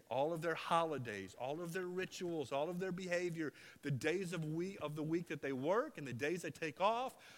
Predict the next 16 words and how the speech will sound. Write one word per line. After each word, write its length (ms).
the 80
way 140
they 120
cook 380
their 180
meals, 500
everything 800
about 340
all 480
of 160
their 180
life 600
is 200
weaved 580
with 140
this 180